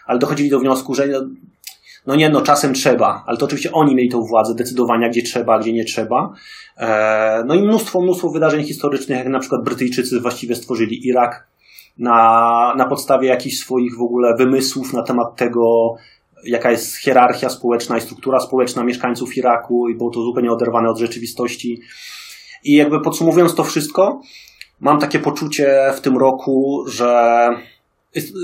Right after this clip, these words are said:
wierzymy w jakieś straszne bajki o naszej przeszłości, o historii. I tak jak jeszcze miałem taką wizję w zeszłym roku, być może, nawet być może przy okazji ogląd-, nagrywania naszego ostatniego odcinka, że gdzieś tam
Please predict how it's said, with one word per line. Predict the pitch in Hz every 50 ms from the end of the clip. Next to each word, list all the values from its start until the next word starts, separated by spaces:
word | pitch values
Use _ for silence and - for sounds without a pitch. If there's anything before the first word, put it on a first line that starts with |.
| 175 180 175 147
wierzymy | 113 170 160 - 170 190 190 180 170
w |
jakieś | 165 156 156 147 -
straszne | - - - 160 - - - 139 123
bajki | 117 123 113 113 110 - - 127
o | 131 123
naszej | 120 110 - 127
przeszłości, | - - 123 - - 120 - - - - 160 185 262 269 - - _ _
o | - -
historii. | - - - - - 120 120 127 151 202 277 - - - _ _ _ _ _ _
I | - 147 143 147 143 143 147 143 143
tak | 151 139 -
jak | 147 143 151
jeszcze | 147 147 - - 143
miałem | 135 135 135 135 135 131 131 127
taką | 123 120 123 - 131 123 120 123
wizję | 127 139 131 120 120 120 123 123 117
w | 117
zeszłym | 131 135 131 - - 123 120 120
roku, | 123 123 123 - - 120
być | 117 120 - -
może, | 127 120 - 139
nawet | 180 208 202 175
być | 175 - -
może | 175 160 160
przy | 143 - 165
okazji | 147 151 156 147 139 139
ogląd-, | 127 127 139 139 139 135
nagrywania | 135 131 131 143 127 139 131 127 120
naszego | 120 - - 123 123
ostatniego | - - 127 - 131 117 120
odcinka, | 117 117 - - 135 127 120 123 127 131 143 151 - - - - - - - _ _ _ _ _
że | 104 110 117
gdzieś | - 104 - 123 143 170 175 170 - -
tam | - 156 151